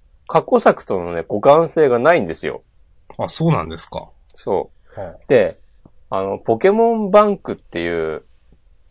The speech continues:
Speaker 1: あの、ポケモンをクラウドに預ける
Speaker 2: うん。うん。
Speaker 1: サービスがあって、
Speaker 2: うん。
Speaker 1: それを使って、えっと、来月にそのソフトがアップデートされて、
Speaker 2: はい。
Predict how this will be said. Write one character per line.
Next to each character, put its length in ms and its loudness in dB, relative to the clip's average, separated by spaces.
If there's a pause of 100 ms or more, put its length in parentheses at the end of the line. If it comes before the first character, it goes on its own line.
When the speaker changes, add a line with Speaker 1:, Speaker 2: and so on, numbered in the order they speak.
(180)
Speaker 1:
あ 160 -4
の、 140 -10
ポ 160 -14
ケ 100 2
モ 160 2
ン 100 -2
を 80 0
ク 160 0
ラ 140 10
ウ 80 6
ド 100 6
に 160 0
預 260 4
け 140 4
る 240 0 (320)
Speaker 2:
う 60 -2
ん。 20 0
う 40 0 (160)
ん。 40 -20
Speaker 1:
サ 140 0
ー 80 4
ビ 100 -6
ス 140 -6
が 140 4
あ 40 0
っ 60 -8
て、 420 2 (340)
Speaker 2:
う 60 -6
ん。 240 -10 (960)
Speaker 1:
そ 160 2
れ 60 4
を 80 4
使 240 2
っ 100 0
て、 480 4 (500)
え 100 -2
っ 40 -4
と、 460 -2
来 300 8
月 500 2
に 220 2
そ 160 -4
の 140 0
ソ 140 -2
フ 120 -8
ト 120 -2
が 260 0
ア 60 2
ッ 40 -2 (160)
プ 80 -6
デ 160 4
ー 20 -10
ト 80 -18
さ 140 2
れ 100 0
て、 380 4 (200)
Speaker 2:
は 160 0
い。 140 -8